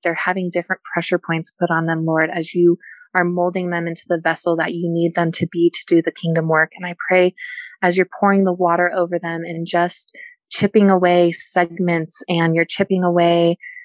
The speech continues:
just the areas that don't need to be there as you're forming them, Father,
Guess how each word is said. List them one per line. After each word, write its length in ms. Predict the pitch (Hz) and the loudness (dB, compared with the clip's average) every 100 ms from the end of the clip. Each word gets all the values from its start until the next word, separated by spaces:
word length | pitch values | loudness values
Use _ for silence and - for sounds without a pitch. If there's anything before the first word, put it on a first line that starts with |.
| - _ - | -20 _ -10
just 220 | 185 - | -10 -6
the 80 | - - | -4 2
areas 360 | 208 226 214 | 6 6 6
that 180 | 185 175 | 0 -2
don't 220 | 175 185 | -2 0
need 160 | 185 180 | -2 -2
to 80 | 175 | 0
be 160 | 180 | 2
there 280 | 175 170 165 | 2 0 0
as 180 | 175 170 | -4 -4
you're 100 | 170 | -6
forming 460 | - - 185 185 180 | -8 -4 -2 0 -2
them, 160 | 170 170 | -2 -2
Father, 460 | 170 170 170 175 | -2 -2 -4 -6